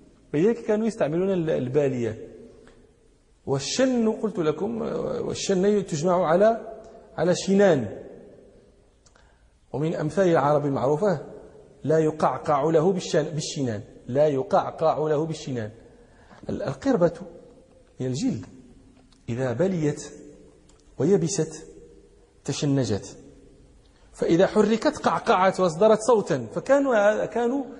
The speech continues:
يقعقعونها للإبل فتفزع فتسرع في السير. فضرب هذا المثل للرجل ال-،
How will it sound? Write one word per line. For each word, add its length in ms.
يقعقعونها 880
للإبل 560
فتفزع 560
فتسرع 520
في 80
السير. 400
فضرب 420
هذا 280
المثل 460
للرجل 540
ال-، 540